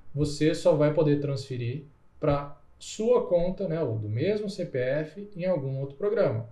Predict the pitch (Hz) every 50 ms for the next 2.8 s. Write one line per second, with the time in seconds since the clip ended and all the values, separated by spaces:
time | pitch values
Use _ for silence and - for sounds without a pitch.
0 | - - - 123 135 151 - - - - - - - - 139 - 147 147 151 139
1 | 147 147 143 - - 143 139 139 139 151 139 127 113 143 147 151 147 131 107 104
2 | - - - - - 117 110 - - - 113 113 123 147 160 -